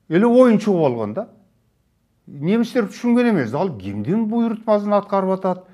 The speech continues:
эмнеге мындай кылып атат? Сүйлөгөнү туура сүйлөйт да, кылган иши таптакыр немистин кызыкчылыгына каршы. Анан кийин карасаң эле бүт бийликте көбү, жанагы байлардын көбү немис эместер, башка бир адамдар пайда болгон. Анан ошо жана киносунда бир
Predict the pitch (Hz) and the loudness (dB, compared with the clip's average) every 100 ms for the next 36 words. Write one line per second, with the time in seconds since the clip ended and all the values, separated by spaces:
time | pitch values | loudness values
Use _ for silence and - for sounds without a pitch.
0 | _ _ _ - 104 135 151 202 220 233 | _ _ _ -12 -4 0 2 4 2 2
1 | 233 226 220 220 214 214 196 - - _ | 2 2 2 2 2 0 -4 -6 -20 _
2 | _ _ _ _ _ - - 190 208 208 | _ _ _ _ _ -8 0 6 6 6
3 | 208 208 220 220 214 233 226 220 247 202 | 2 0 2 2 2 0 0 0 0 2
4 | 170 160 127 139 - 208 - 214 220 214 | 4 2 2 -6 -4 -2 -2 -2 0 0
5 | 214 208 208 202 196 190 196 185 190 180 | 0 -2 -6 -4 -6 -6 -6 -4 -2 0
6 | 175 175 170 165 - _ _ _ _ _ | -2 -2 -10 -10 -18 _ _ _ _ _
7 | - 127 180 202 208 220 214 214 208 214 | -6 -2 0 -2 -2 -2 2 2 2 0
8 | 220 208 180 240 - 123 190 208 196 220 | 0 0 0 -4 -6 -2 0 0 0 2
9 | 214 208 185 156 175 214 208 185 160 120 | 4 4 0 0 2 4 2 -2 -6 -10
10 | - _ _ _ _ - 160 180 170 101 | -18 _ _ _ _ -6 -2 -2 0 2
11 | 190 196 190 190 180 170 170 156 139 156 | 4 2 -2 -2 -4 -2 -4 -4 -4 -2
12 | 165 147 143 143 131 269 269 143 147 - | -2 -2 -2 -4 -4 -6 -6 -6 -6 -4
13 | 127 117 107 101 95 87 92 85 85 82 | -2 -2 -4 -6 -8 -10 -12 -12 -16 -14
14 | 104 185 220 190 208 175 185 180 190 185 | -12 -8 -6 -6 -4 -4 -4 -6 -6 -6
15 | 175 180 180 170 160 | -6 -6 -6 -6 -4